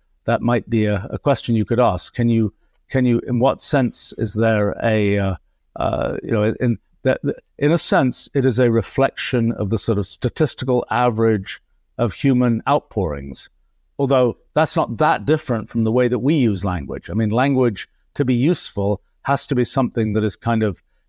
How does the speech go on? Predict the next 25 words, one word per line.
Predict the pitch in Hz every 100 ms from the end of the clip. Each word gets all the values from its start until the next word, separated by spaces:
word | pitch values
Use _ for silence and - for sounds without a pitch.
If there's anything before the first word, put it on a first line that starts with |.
| -
used | 104 131 151 147 120 - -
in | 104 - 127
a | 110
common | - 147 139 127
way | 123 131 110 107 98 _ _ _
by | 117 117 117 101 _ -
lots | 123 - -
of | -
people | 147 - 104 104 - _
so | - 107
that | 104
it's | 113 120
a, | - -
a, | 110 - 117 113
a | -
means | 117 131 127 113
of | -
communication, | 113 110 - 127 - 85
so | -
to | 78
speak. | - 76 65 _ _ _ _ _ -
And |
I | 120
think, | 156 139 - _ _ _ -
but, | 131 -